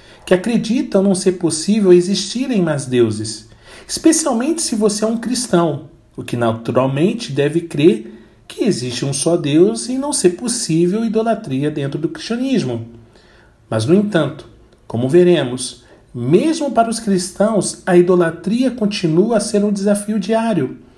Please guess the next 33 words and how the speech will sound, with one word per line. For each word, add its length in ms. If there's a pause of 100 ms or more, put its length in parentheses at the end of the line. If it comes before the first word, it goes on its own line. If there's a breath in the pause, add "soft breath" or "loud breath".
(460 loud breath)
Idolatria 640
não 140
tem 160
a 80
ver 160
apenas 480
com 220
construir 800
imagens 540
de 60
seres 400
humanos 520
ou 100
animais 640 (300 loud breath)
que 120
já 160
morreram 600
e 60
prestar 440
cultos 420
a 140
eles. 500 (580 soft breath)
Idolatria 960 (280 loud breath)
tem 220
a 40
ver 240
com 180
colocar 640
qualquer 540
coisa 400
no 100
lugar 440
devido 760